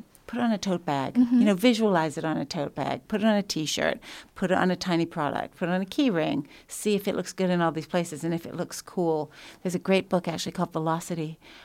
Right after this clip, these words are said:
Speaker 1: by one of the creative or ex-creative directors of Nike and a guy who has an ad, ad agency. I can't remember what their names are, but I remember one line from that book where they kept asking,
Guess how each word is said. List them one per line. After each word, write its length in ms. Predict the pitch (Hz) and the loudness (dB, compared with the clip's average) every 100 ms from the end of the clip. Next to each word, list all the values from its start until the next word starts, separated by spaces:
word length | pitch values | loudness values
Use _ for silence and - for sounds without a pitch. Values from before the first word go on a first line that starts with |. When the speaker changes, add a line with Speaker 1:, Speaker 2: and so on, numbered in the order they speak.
| - - | -6 2
Speaker 1:
by 380 | 175 170 170 165 | 6 6 4 2
one 160 | 175 175 | 2 2
of 60 | 175 | 0
the 60 | |
creative 440 | - 185 175 175 - | -2 0 0 -2 -4
or 100 | 185 - | -4 -2
ex-creative 520 | 190 - - 180 175 | -6 -6 -4 -2 0
directors 380 | 175 175 175 156 | 0 -2 -2 -6
of 60 | 170 | 0
Nike 400 | 165 165 170 160 | 0 0 -2 0
and 120 | 156 | 0
a 60 | |
guy 280 | 156 160 160 | 0 -2 -2
who 140 | 175 160 160 | -2 -6 -6
has 240 | 170 165 | -6 -4
an 80 | 160 | -4
ad, 200 | - 160 - _ | -2 -4 -4 _
ad 160 | 170 170 _ _ - | -4 -4 _ _ -6
agency. 340 | 175 175 175 | -2 -2 -2
I 60 | 165 | -2
can't 200 | 175 - | -2 -2
remember 240 | 180 180 | 0 0
what 200 | 175 170 | -2 -2
their 120 | 170 160 | -2 0
names 340 | 165 175 175 | 2 0 0
are, 260 | 147 143 151 - - - - | 0 -2 -8 -18 -20 -6 4
but 260 | 160 - - - - - | 6 6 0 -20 -20 -4
I 80 | 180 | 0
remember 440 | 170 180 202 190 165 | 4 6 6 6 2
one 320 | - 180 185 | 4 4 6
line 200 | 170 170 | 4 4
from 160 | 175 160 | 0 0
that 180 | 151 - | 0 0
book 240 | 165 - | 0 0
where 120 | 165 | 0
they 120 | 160 156 | 0 -2
kept 260 | 180 - - | -2 -2 -2
asking, 400 | 165 - 165 | -2 -2 -4